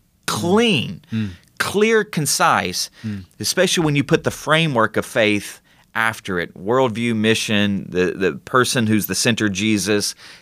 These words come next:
Speaker 1: ethics, and then practices. But, uh, but that's a healthy church.
Speaker 2: Mm.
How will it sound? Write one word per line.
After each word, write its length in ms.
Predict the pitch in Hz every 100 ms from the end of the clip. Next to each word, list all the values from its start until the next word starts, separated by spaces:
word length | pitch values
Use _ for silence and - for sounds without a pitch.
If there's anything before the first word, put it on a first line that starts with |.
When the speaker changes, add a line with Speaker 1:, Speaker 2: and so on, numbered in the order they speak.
| _
Speaker 1:
ethics, 640 | 110 110 - 101 - - - _ -
and 200 | 101 92
then 380 | 104 98 92
practices. 840 | 80 - 92 92 - 87 - 69 - - - - _ -
But, 240 | 107 104
uh, 160 | 92 82 -
but 140 | 110
that's 220 | 117 143
a 40 | 143
healthy 320 | 113 113 107
church. 520 | - 98 92 - - 117
Speaker 2:
Mm. 160 | 101